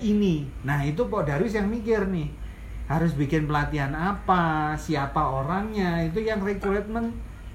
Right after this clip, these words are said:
Pok Darwisnya. Jadi yang menyiapkan kalau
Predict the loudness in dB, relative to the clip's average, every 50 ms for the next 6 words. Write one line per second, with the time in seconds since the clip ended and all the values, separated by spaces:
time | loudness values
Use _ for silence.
0 | -12 -10 -10 -10 -10 -12 -10 -10 -8 -4 -4 -2 0 2 2 4 4 4 2 2
1 | 0 -2 -2 0 0 0 -2 -4 -8 -10 -10 -10 -10 -10 -10 -8 -8 -8 -10 -10
2 | -10 -6 -2 0 2 2 4 4 4 2 2 2 0 2 2 2 2 0 0 0
3 | 0 2 2 2 4 2 2 2 0 -2